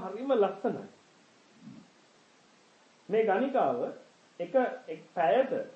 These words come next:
කහවණු දාස් ගානකට විකිණෙන ගණිකාවක්.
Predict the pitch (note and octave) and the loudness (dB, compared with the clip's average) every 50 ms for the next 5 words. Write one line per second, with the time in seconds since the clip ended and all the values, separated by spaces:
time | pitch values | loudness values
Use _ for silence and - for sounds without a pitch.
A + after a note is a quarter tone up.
0 | - _ - - E3+ E3 F#3 G3+ A#3+ B3+ C#4 B3+ G3+ G3 G3 A3 B3 C4 - - | -20 _ -10 -8 -4 2 2 4 4 4 2 0 0 0 2 2 0 -2 -2 2
1 | A#3+ A#3+ A#3 A#3 A#3+ A#3+ A#3+ C4+ C4 B3+ A3 G#3 A3 A#3+ B3 B3+ B3 A#3 G#3+ G3+ | 4 6 6 6 4 2 -2 -2 -2 -2 -4 -6 -8 -8 -6 -4 -4 -2 -2 -2
2 | G3+ G3 F3 C#3 A#2+ G#2+ - | -2 -4 -4 -6 -6 -8 -12